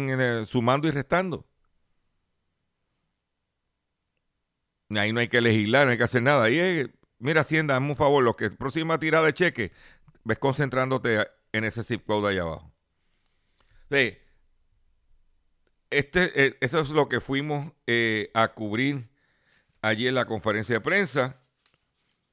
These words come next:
Usted puede haberle escuchado cuando se transmitió, transmitió la misma. Nosotros, pues, nos fuimos a hacer esas preguntas. En el caso de trabajo, nos informaron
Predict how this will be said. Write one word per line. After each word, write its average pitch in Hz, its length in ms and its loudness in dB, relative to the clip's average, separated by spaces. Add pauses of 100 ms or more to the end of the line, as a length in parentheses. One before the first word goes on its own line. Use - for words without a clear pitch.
(260)
Usted 98 240 -8
puede 107 200 -2
haberle 101 320 0
escuchado 98 800 -2
cuando 95 260 -6
se 98 120 -6
transmitió, 113 680 -6
transmitió 113 420 -4
la 151 120 -2
misma. 160 380 -6 (640)
Nosotros, 113 400 -4
pues, 110 160 -2
nos 98 320 -12
fuimos 113 320 -8
a 107 40 -6
hacer 104 200 -4
esas 101 240 -4
preguntas. 147 640 -2 (200)
En 135 160 2
el 123 180 0
caso 143 380 2
de 143 120 -4
trabajo, 147 680 -6 (640)
nos 120 220 2
informaron 143 720 4